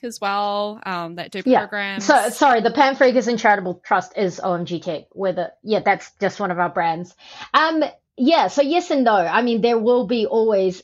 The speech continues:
Speaker 2: examples like ourselves that do public events and that you can take your child along to. So like the one that I said about, um, you know, mommy and daughter events or parent and child or whatever it is, right?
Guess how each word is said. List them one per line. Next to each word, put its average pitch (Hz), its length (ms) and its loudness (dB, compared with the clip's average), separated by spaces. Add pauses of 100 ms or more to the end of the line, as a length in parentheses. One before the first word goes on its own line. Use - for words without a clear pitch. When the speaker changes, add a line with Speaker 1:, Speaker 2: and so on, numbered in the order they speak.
Speaker 2:
examples 208 720 -2
like 190 380 0
ourselves 170 640 0
that 180 220 -2
do 180 100 2
public 175 400 -2
events 180 540 -2 (440)
and 196 160 0
that 190 140 2
you 190 140 0
can 185 140 -4
take 180 200 -2
your 175 80 -2
child 175 240 0
along 165 280 -2
to. 156 120 -4
So 196 220 0
like 190 200 2
the 190 80 0
one 175 220 2
that 180 80 0
I 160 120 2
said 170 260 -2
about, 156 320 0 (100)
um, 151 540 -6 (420)
you 196 220 -2
know, 147 100 -4
mommy 160 400 -2
and 156 80 -4
daughter 156 300 -2
events 151 340 -4
or 147 400 -6
parent 156 380 -4
and 156 100 -6
child 151 340 2
or 160 60 -4
whatever 175 460 2
it 147 80 -4
is, - 260 -12
right? 170 220 0